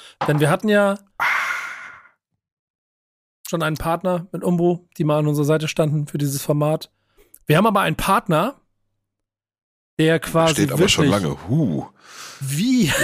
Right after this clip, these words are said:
Speaker 2: Der sch-, der schmeckt aber nicht mehr wie der normale Jägermeister. Hui. Puh.
Speaker 1: Äh, wir, wir, wir haben aber auch einen Partner, der seit Dekaden mit uns durch dick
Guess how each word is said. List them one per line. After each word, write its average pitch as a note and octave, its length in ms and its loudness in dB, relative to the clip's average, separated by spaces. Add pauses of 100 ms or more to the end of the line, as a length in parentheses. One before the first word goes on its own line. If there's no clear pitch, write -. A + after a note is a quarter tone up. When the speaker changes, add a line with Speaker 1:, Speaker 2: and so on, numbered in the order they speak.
(680)
Speaker 2:
Der - 760 0
sch-, - 560 0
der - 140 -4
schmeckt A#2 280 2
aber A#2 160 2
nicht C3+ 240 2
mehr D#3 140 2
wie D#3+ 100 2
der D#3 200 2
normale D3+ 360 0
Jägermeister. G2+ 720 0
Hui. A#3 280 0 (100)
Puh. F#3 400 -4
Speaker 1:
Äh, D3 220 0 (300)
wir, D#3 140 -4
wir, D#3+ 320 -2 (200)
wir C3 120 -2
haben G#3 140 2
aber G#3 140 4
auch F#3 80 2
einen F3 240 -2
Partner, G3+ 560 0 (400)
der D#3 200 2
seit D#3+ 440 0 (840)
Dekaden D#3+ 960 0 (560)
mit D#3 300 -2
uns G3+ 440 0 (220)
durch D3+ 240 0
dick A3+ 300 0